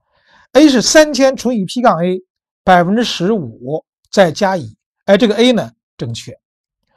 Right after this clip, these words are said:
就是我们下面这一个。我们再看这个 B，三千除以 P 杠 A百分之十七再减一，这个错了。C，三千除以 P 杠 A百分之十六，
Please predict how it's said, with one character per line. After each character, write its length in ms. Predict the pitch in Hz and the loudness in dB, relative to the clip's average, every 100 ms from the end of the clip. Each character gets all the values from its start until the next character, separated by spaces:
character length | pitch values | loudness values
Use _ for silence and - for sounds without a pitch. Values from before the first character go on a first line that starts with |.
| _ | _
就 120 | - | -2
是 60 | 202 | 0
我 140 | 160 | 0
们 100 | 131 | -4
下 160 | 165 190 | -2 -2
面 120 | 143 | -2
这 100 | 113 | -10
一 120 | 104 | -18
个。 140 | - _ _ _ _ _ _ _ _ _ _ _ _ _ _ _ _ _ | -20 _ _ _ _ _ _ _ _ _ _ _ _ _ _ _ _ _
我 80 | 240 | 0
们 80 | 320 | 4
再 120 | 330 | 4
看 120 | 285 | 4
这 60 | 277 | 2
个 80 | |
B， 260 | 285 269 - _ | 2 0 -4 _
三 280 | - 330 339 | 0 2 2
千 240 | 294 294 | 0 0
除 140 | 302 262 | 0 -4
以 140 | 226 | -4
P 160 | - 254 | -4 -2
杠 180 | 240 196 | -2 -2
A 80 | |
百 140 | 208 160 | -4 -4
分 80 | 160 | -6
之 100 | 190 | -12
十 100 | 220 | -12
七 400 | - 262 285 - _ | -10 -8 -8 -12 _
再 140 | - | -6
减 340 | 175 147 98 113 | -4 -6 -14 -14
一， 80 | 135 | -6
这 160 | 294 | -4
个 80 | 180 | -6
错 220 | - 135 | -12 -18
了。 100 | 110 _ _ _ _ _ _ _ | -20 _ _ _ _ _ _ _
C， 360 | - 226 220 - _ _ _ | -4 -2 -2 -6 _ _ _
三 300 | - 302 311 | 0 2 2
千 240 | 262 277 | 0 -2
除 220 | - 185 233 | -2 -6 -6
以 240 | 143 131 _ _ _ | -6 -12 _ _ _
P 160 | - | -4
杠 240 | 262 226 180 | 2 2 2
A 240 | 190 196 _ _ _ | 0 -2 _ _ _
百 220 | - 175 | 2 4
分 100 | 156 | 4
之 60 | 208 | 0
十 140 | 202 196 | -2 0
六， 260 | 254 - | -2 -4